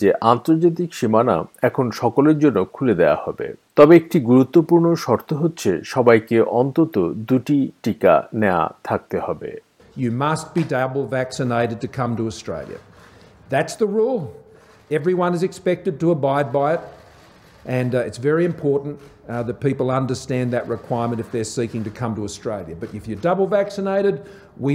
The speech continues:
Speaker 2: look forward to welcome you back to Australia. And I know the tourism industry will be looking forward to that, and over the next two weeks, uh, they will have the opportunity both for visitors to be coming and for them to be gearing up to welcome international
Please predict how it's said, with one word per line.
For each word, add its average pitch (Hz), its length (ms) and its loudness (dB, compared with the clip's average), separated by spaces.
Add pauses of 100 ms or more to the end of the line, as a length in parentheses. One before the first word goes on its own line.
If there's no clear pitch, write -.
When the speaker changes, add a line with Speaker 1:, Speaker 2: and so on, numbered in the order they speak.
Speaker 2:
look 160 180 -2
forward 160 240 0
to 143 40 0 (120)
welcome 170 360 -2
you 139 80 -4 (160)
back 165 200 -6
to 135 140 -8
Australia. 76 460 -14 (380)
And 120 60 -6 (100)
I - 100 -2
know 135 120 2 (300)
the - 120 -10
tourism 165 300 0 (100)
industry 127 400 -8
will 113 160 -6
be 117 100 -4
looking 120 280 -8
forward 120 240 -2
to 110 120 -6
that, 165 180 2
and 127 80 -8 (100)
over 117 160 -2
the 131 100 -4
next 139 160 -10 (120)
two 135 100 -2 (100)
weeks, 233 280 -4
uh, - 560 -16
they 117 180 -4
will 117 160 -4
have 127 160 -2
the 127 120 2
opportunity 175 580 0 (360)
both 123 200 0
for 113 80 -10 (120)
visitors 131 420 -4
to 127 120 -6
be 107 40 -8 (140)
coming 165 240 2 (300)
and 117 140 -6
for 120 140 -6
them 131 120 0 (320)
to 123 120 -14
be 117 140 -4
gearing 131 280 0 (100)
up 120 80 -6 (320)
to - 40 -6 (140)
welcome 127 260 0 (120)
international 120 500 -2